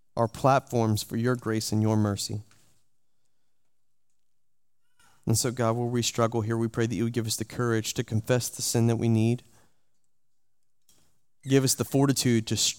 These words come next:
to stand strong when the enemy tries to attack.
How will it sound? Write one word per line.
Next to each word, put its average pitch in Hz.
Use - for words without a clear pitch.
to 127
stand 131
strong 127
when 120
the 117
enemy 117
tries 117
to -
attack. 123